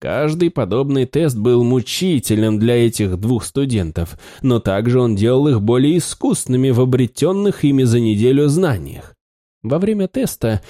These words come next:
будет выявлено каждое упущенное усилие, и каждый экзамен будет ориентирован на знания, которые они изучали за прошедшую неделю. Можно даже сказать, что влиятельные люди отдела духовных инструментов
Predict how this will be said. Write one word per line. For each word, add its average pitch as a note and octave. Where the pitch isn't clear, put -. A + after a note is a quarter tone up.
будет G3+
выявлено A#2
каждое F#3
упущенное D3
усилие, E2
и E2
каждый A#2+
экзамен B2+
будет C3
ориентирован D3
на C#3
знания, B2+
которые A#2
они C3+
изучали B2
за D#3+
прошедшую B2
неделю. F#2
Можно E3
даже D3
сказать, C3+
что G#2
влиятельные A#2
люди A#2+
отдела G#2
духовных A2+
инструментов C#3